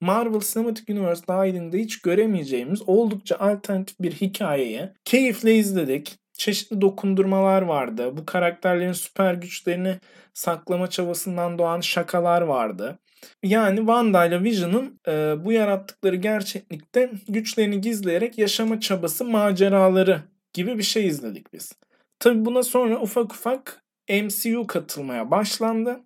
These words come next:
ve açıkçası M C U'nun katıldığı ilk bölüm bomboş bir filler bölümdü olayları açıklamak için. Aynı şekilde yine bir önceki bölüm, bu, e, sekizinci bölüm, o da bence filler'dı. Evet, Wanda'nın geçmişini bu hikaye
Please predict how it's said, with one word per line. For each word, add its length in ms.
ve 120
açıkçası 640
M 160
C 180
U'nun 180
katıldığı 600
ilk 280
bölüm 240
bomboş 580
bir 160
filler 480
bölümdü 420
olayları 560
açıklamak 640
için. 280
Aynı 300
şekilde 720
yine 500
bir 140
önceki 500
bölüm, 420
bu, 260
e, 180
sekizinci 640
bölüm, 420
o 160
da 120
bence 300
filler'dı. 680
Evet, 260
Wanda'nın 760
geçmişini 720
bu 100
hikaye 760